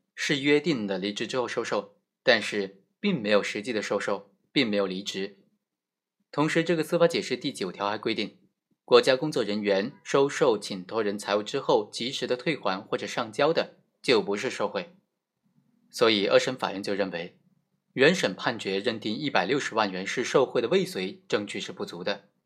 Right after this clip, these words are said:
这一百六十万元呢，不应当计入饶某受贿的总数额来说的。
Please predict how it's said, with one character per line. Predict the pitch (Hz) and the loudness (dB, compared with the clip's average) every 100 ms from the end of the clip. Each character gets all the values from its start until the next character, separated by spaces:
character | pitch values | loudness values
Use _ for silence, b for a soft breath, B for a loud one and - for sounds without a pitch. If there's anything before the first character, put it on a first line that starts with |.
| _ _ _ _ _ _ - | _ _ _ _ _ _ 4
这 | 131 | 4
一 | 127 131 | 4 4
百 | 98 | 4
六 | 123 | 4
十 | 117 123 | 2 2
万 | 113 | 0
元 | 101 98 | -2 0
呢， | 107 110 | 0 0
不 | - 143 | -2 -2
应 | 135 147 | 0 -2
当 | 139 139 | -2 -2
计 | 139 | 0
入 | 110 | 0
饶 | 95 90 | 0 -2
某 | 120 92 | -2 -2
受 | 120 104 | -2 -2
贿 | 104 | -2
的 | 98 | -4
总 | 98 82 | -6 -8
数 | - 95 | -4 -4
额 | 87 | -4
来 | 87 | -8
说 | 85 101 92 | -8 -10 -10
的。 | 90 | -12